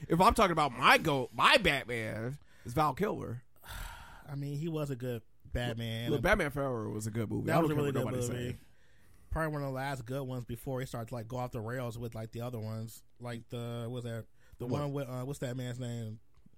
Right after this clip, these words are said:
Speaker 1: What?
Speaker 2: With
Speaker 1: George
Speaker 2: George Clooney?
Speaker 1: Clooney?
Speaker 2: That one was awful. That was
Speaker 1: Uh,
Speaker 2: camp. <laughs>
Speaker 1: That was camp.
Speaker 2: That was super
Speaker 1: Like,
Speaker 2: camp.
Speaker 1: everything other than, like, Mister Freeze was, like, okay.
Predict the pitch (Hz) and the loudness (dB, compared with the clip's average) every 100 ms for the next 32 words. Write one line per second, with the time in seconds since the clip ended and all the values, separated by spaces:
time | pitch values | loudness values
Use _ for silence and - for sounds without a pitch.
0 | - 120 120 85 - 123 123 170 127 151 | -12 -2 -2 -2 -4 0 2 2 4 4
1 | 170 135 147 170 131 123 135 143 131 113 | 2 0 0 0 -2 -4 -2 -2 -2 -4
2 | 113 110 - - - - 123 117 - - | -4 -6 -14 -20 -20 -2 2 4 2 -2
3 | 156 147 117 - - - 214 - - - | -4 -4 -2 -4 -4 -8 -8 -8 -16 -20
4 | - - - 214 175 160 127 - 110 104 | -20 -20 -4 4 6 6 2 0 -4 0
5 | 175 175 - - 190 185 160 156 151 139 | 0 0 -2 -2 0 0 0 4 4 4
6 | 131 123 - - - 160 196 196 190 185 | -2 -8 -18 -8 2 4 4 4 6 6
7 | 170 139 139 131 131 127 123 117 117 135 | 4 2 2 2 4 2 2 0 0 0
8 | - 113 131 135 113 104 107 110 113 107 | -2 -2 0 0 0 -2 -4 -4 -4 -4
9 | 101 - - - 113 113 104 107 | -8 -12 -10 -8 -6 -6 -4 -6